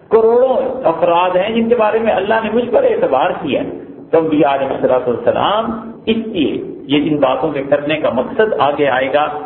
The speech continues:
جہاں شاہ صاحب رحمۃ اللہ علیہ بات کرتے ہیں کہ سب سے افضل علم کون سا ہے، پھر کہتے ہیں، "فیا للفخر والعلا"،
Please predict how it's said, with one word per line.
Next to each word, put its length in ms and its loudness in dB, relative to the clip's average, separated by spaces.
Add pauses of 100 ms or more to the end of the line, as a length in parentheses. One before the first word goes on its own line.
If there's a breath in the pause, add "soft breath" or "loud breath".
(160)
جہاں 180 2
شاہ 220 2
صاحب 160 0
رحمۃ 320 0
اللہ 180 0
علیہ 420 2 (420)
بات 380 2
کرتے 300 0
ہیں 240 0
کہ 140 -2 (100)
سب 60 2 (140)
سے 80 2
افضل 440 0
علم 280 -2
کون 200 2 (120)
سا 60 0
ہے، 120 -2 (300)
پھر 100 4
کہتے 360 0
ہیں، 160 0
"فیا 720 2 (1400)
للفخر 680 2
والعلا"، 640 2